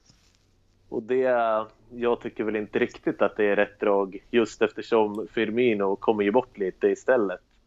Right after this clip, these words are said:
Och då tappar man ju Firmino på ett sätt, och då tappar man ju det, det samspelet, så att säga.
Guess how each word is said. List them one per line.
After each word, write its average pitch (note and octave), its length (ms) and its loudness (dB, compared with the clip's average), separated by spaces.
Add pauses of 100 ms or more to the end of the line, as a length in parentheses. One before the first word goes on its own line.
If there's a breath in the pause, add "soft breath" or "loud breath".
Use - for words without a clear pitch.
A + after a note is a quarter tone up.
(580)
Och A2 140 -8
då G#2+ 160 4
tappar A2 380 0
man G2+ 240 2
ju F#2 420 0 (540)
Firmino A2 480 0
på G2 180 -2
ett F#2+ 100 -4
sätt, - 260 -4
och G#2+ 60 -2
då G#2+ 100 6
tappar G#2+ 280 -2
man F#2+ 160 0
ju F#2+ 60 2
det, F#2+ 120 0
det F#2+ 160 2
samspelet, G2+ 760 0
så G2 80 -2
att F#2+ 140 -4
säga. F#2 300 0